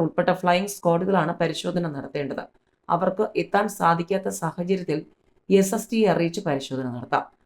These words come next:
രണ്ട് സംഘങ്ങളിലും പോലീസ് ഉദ്യോഗസ്ഥരും എക്സിക്യൂട്ടീവ് മജിസ്ട്രേറ്റുമാരും ഉൾപ്പെടുന്നു. പോലീസ് ഉദ്യോഗസ്ഥരാണ് ക്രിമിനൽ ചട്ടപ്രകാരം വസ്തുക്കൾ പിടിച്ചെടുത്തവരിൽ നിന്നും മൊഴി രേഖപ്പെടുത്തേണ്ടത്. ക്രമസമാധാന പ്രശ്നം ഉണ്ടാകുന്നില്ലെന്ന് ഉറപ്പുവരുത്താനുള്ള ചുമതല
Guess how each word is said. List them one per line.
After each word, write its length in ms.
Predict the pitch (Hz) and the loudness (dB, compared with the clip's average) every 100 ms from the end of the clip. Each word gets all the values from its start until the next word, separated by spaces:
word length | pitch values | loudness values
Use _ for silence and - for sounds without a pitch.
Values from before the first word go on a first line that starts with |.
| _ - | _ -2
രണ്ട് 300 | 208 220 247 269 | 4 4 4 -2
സംഘങ്ങളിലും 520 | 208 196 202 190 190 196 | -2 0 0 2 0 0
പോലീസ് 300 | 185 202 196 180 | 0 0 0 -2
ഉദ്യോഗസ്ഥരും 520 | 180 180 - 165 180 170 | 0 -2 -2 0 0 -2
എക്സിക്യൂട്ടീവ് 500 | - 196 202 196 202 | -4 -2 2 4 4
മജിസ്ട്രേറ്റുമാരും 720 | 160 160 - 185 185 151 151 143 | 2 -4 -4 -2 -2 -2 -2 -4
ഉൾപ്പെടുന്നു. 360 | - 135 131 - _ _ _ - | -4 -8 -8 -14 _ _ _ -2
പോലീസ് 320 | 185 202 214 202 | 4 6 6 4
ഉദ്യോഗസ്ഥരാണ് 600 | 190 202 202 214 170 165 - _ _ - | 4 4 2 0 0 -2 -6 _ _ 2
ക്രിമിനൽ 320 | 220 226 247 233 | 4 6 4 2
ചട്ടപ്രകാരം 600 | 196 202 196 185 180 185 | 0 2 2 4 4 4
വസ്തുക്കൾ 440 | 180 - 214 214 202 | 0 0 0 2 2
പിടിച്ചെടുത്തവരിൽ 680 | 170 175 202 190 196 196 185 | -2 -2 -2 0 0 2 2
നിന്നും 200 | 160 165 190 - | 0 -2 -6 -6
മൊഴി 260 | 160 185 196 | -2 0 2
രേഖപ്പെടുത്തേണ്ടത്. 720 | 156 - 170 147 135 127 131 - _ _ _ _ - | 0 -2 -6 -6 -6 -6 -6 -8 _ _ _ _ 2
ക്രമസമാധാന 800 | 226 254 294 254 240 233 220 226 | 4 4 2 2 0 0 -2 -2
പ്രശ്നം 460 | 226 202 214 196 180 | -4 -4 -2 0 0
ഉണ്ടാകുന്നില്ലെന്ന് 680 | 180 196 208 208 202 196 170 | 4 4 4 2 2 2 2
ഉറപ്പുവരുത്താനുള്ള 720 | 175 208 196 185 185 180 180 - | 2 2 0 0 0 0 -2 -4
ചുമതല 300 | 156 185 | -4 0